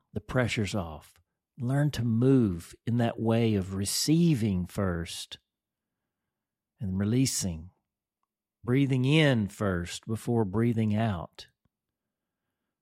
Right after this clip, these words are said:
This is the pattern of grace. Often we get out of the pattern of grace, and we're, we're such workers and doers and strivers. Well, I'll leave it at that on Saturday. You get what I'm talking about.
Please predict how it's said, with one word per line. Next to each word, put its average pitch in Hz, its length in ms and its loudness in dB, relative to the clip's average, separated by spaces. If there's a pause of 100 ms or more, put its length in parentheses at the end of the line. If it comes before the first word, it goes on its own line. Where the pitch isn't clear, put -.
(120)
This - 140 -12
is 131 120 -8
the - 60 -14
pattern 120 460 0
of 90 140 -6
grace. 92 420 -4
Often 131 320 -2
we 135 100 -2
get 123 280 -4
out 107 220 -4
of 98 60 -6
the 90 80 -4
pattern 90 420 -8
of 90 140 -14
grace, 92 380 -6
and 98 120 -8
we're, 107 220 -4
we're 110 80 -6
such - 360 -6
workers 98 540 -2
and 90 160 -4
doers 107 440 -2
and 85 120 -10
strivers. 101 880 -6 (380)
Well, 175 320 6
I'll 175 240 6
leave 170 240 6
it 139 80 6
at 127 200 2
that 123 280 4
on 110 160 4
Saturday. 104 880 2 (1040)
You 139 200 2
get 113 280 2
what 92 180 -2
I'm 92 140 -2
talking 95 400 -2
about. 92 460 -4